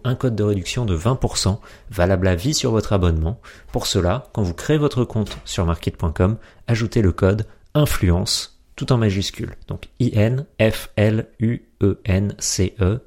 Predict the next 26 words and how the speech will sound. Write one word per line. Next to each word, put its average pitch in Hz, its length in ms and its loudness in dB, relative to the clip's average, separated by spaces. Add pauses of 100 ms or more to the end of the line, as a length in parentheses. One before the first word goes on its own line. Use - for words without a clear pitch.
tout - 180 -6
en 107 60 0
majuscule. 85 480 -4 (1300)
Ce - 160 6
podcast 127 440 4
est 113 60 2
bien 101 140 2
sûr 104 180 4
aussi 95 220 2
sponsorisé 92 580 0
par 98 380 -4
Social 107 380 0
Media 101 220 2
Pro. 104 280 -2 (240)
Pour - 120 -10
ceux - 140 2
qui 120 140 0
ne 95 180 4
nous 87 140 -2
connaissent 82 360 0
pas 78 200 -2
encore, 120 400 2 (260)
depuis - 240 -6
deux 113 200 2
mille 131 200 2
treize, 104 440 0